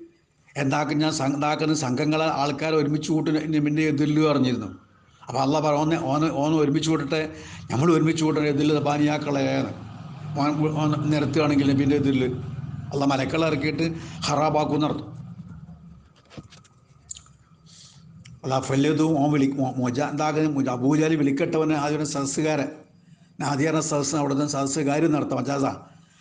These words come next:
യഹ്ല നാദീഹി നടത്തും, അവനെ നാദിയാരെ, അവൻ നാദിയാറിന മജ്ലിസ് നടത്തും. എങ്ങനത്തെ മജ്ലിസ്? യു-, യുന്തദാ അവിടെ സംസാ-, യുന്തദാ യുതഹദ്ദുസ് ഫീൽ ഖൗം അൽ മജ്ലിസു യുത്തഖദു.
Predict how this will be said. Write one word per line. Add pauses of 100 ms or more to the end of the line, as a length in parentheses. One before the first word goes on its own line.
(140)
യഹ്ല
നാദീഹി
നടത്തും,
അവനെ
നാദിയാരെ, (100)
അവൻ
നാദിയാറിന
മജ്ലിസ്
നടത്തും. (640)
എങ്ങനത്തെ
മജ്ലിസ്?
യു-,
യുന്തദാ (1800)
അവിടെ
സംസാ-,
യുന്തദാ
യുതഹദ്ദുസ്
ഫീൽ (100)
ഖൗം (540)
അൽ
മജ്ലിസു (1040)
യുത്തഖദു.